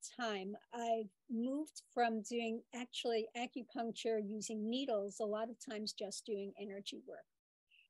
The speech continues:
And the animals have shown me over this long period of time how to access the energy fields. And it's something that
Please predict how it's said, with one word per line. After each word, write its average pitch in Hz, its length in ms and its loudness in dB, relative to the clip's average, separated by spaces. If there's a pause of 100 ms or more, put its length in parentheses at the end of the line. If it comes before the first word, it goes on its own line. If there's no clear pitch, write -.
(180)
And 233 360 2
the 240 120 -2 (100)
animals 277 440 0
have 277 120 0
shown 247 360 2
me 226 180 -2
over 226 260 0
this 214 220 -6
long 233 320 0
period 220 300 0
of 202 80 -2 (120)
time 208 360 -2 (220)
how 254 340 -8
to - 120 -2 (140)
access - 380 -4
the 240 120 -10
energy 226 460 -6
fields. - 460 -12 (560)
And 240 320 2
it's - 260 -2
something 240 520 0
that 214 200 0